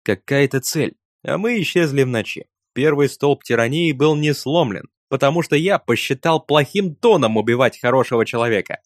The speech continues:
Но этот столб больше не поддерживает короля и его окружение. Пусть это и не видно глазу, но фундамент дал трещину, и теперь нам предстояло взяться за второй,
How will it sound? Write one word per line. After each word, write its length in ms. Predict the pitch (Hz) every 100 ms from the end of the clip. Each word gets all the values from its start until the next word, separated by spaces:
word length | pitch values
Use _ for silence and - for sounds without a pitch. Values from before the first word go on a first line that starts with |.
| -
Но 160 | 107
этот 300 | 135 156 156
столб 420 | - - 175 165 - - - -
больше 520 | 113 113 180 185 170
не 100 | 170
поддерживает 840 | 170 175 151 139 202 135 104 101 95
короля 480 | - 110 110 92 - -
и 80 |
его 260 | 117 117 107
окружение. 600 | 98 117 123 113 85 - - _ -
Пусть 240 | 196 - -
это 180 | 160 156
и 80 |
не 160 | 151 165
видно 300 | 151 101 101
глазу, 420 | 143 185 104 90
но 200 | - 180
фундамент 640 | 180 165 131 156 160 156 135 -
дал 340 | 113 131 117
трещину, 560 | 135 139 - - - - _
и 80 | 113
теперь 340 | 113 113 160
нам 220 | 147 143 127
предстояло 680 | 127 - 104 110 151 147
взяться 460 | 95 92 139 - 120
за 140 | 104
второй, 480 | 104 - 95 147 123